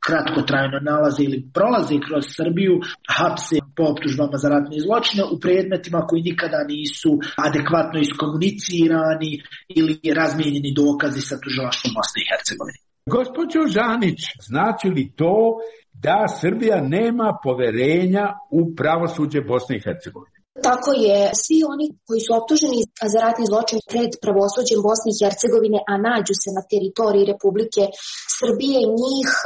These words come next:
Speaker 3: Srbija neće ekstradirati Bosni i Hercegovini. Pre svega zato što po protokolu koji je zaključen između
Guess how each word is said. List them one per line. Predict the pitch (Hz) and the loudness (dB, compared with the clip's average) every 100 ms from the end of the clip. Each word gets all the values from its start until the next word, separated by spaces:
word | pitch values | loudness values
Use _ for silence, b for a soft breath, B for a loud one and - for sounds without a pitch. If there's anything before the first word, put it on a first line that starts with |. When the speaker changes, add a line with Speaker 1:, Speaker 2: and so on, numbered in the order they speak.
| 202 - | -2 0
Speaker 3:
Srbija | 226 214 247 226 202 226 | -2 0 2 2 2 2
neće | 240 226 233 202 202 | 0 -2 0 0 0
ekstradirati | - - 202 175 208 214 214 190 196 | -2 0 0 2 2 2 -2 0 2
Bosni | 190 - 190 196 | 2 -2 -6 -6
i | - | -2
Hercegovini. | - - - - - - - - - | -4 -4 -6 -6 -8 -8 -8 -8 0
Pre | 294 294 | 2 2
svega | 247 240 269 262 202 | 0 0 2 2 2
zato | 202 202 294 | 0 0 -2
što | - 254 214 196 | 0 2 2 2
po | 214 - | -2 0
protokolu | 247 311 233 196 180 175 | 0 0 -2 -2 -2 0
koji | 190 | -2
je | 185 175 | 0 -2
zaključen | 175 247 247 202 196 | -4 -8 -4 0 0
između | 196 190 190 | 0 0 2